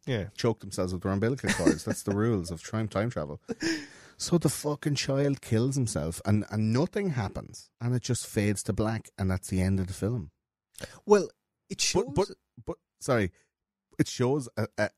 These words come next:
Speaker 2: a flash of a load of stuff that happens. Like, everyone has a great life.
Speaker 1: Yeah.
Speaker 2: And it also shows a flash of his mother having another baby with a different father.
Speaker 1: Yeah.
Speaker 2: Which is the confirmation that this time travel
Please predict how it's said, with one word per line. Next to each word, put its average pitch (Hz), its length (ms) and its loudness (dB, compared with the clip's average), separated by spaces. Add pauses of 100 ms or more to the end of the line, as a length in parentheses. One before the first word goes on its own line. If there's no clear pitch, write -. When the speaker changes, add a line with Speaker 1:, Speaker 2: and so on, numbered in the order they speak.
(320)
Speaker 2:
a 98 80 0
flash 104 500 2
of 98 100 0
a 95 40 2
load 92 200 2
of 92 80 -2
stuff - 220 0
that 87 160 -2
happens. 71 580 -2 (460)
Like, 90 140 -4
everyone 95 360 2
has 90 160 0
a 87 60 -2
great 87 260 0
life. 92 560 0
Speaker 1:
Yeah. 131 380 2 (260)
Speaker 2:
And 110 140 0
it 104 100 2
also 127 340 0
shows 92 320 2
a 90 40 -2
flash 85 440 0
of 85 280 -2 (200)
his 92 220 -2
mother 98 540 0 (560)
having 110 300 0
another 101 460 2
baby 101 600 0 (680)
with 101 200 2
a 98 60 2
different 95 640 0
father. 95 720 0
Speaker 1:
Yeah. 110 280 -4 (400)
Speaker 2:
Which 107 220 4
is 95 100 -4
the 107 80 0
confirmation 98 720 2
that 82 160 0
this 95 220 2
time 98 260 2
travel 85 480 -2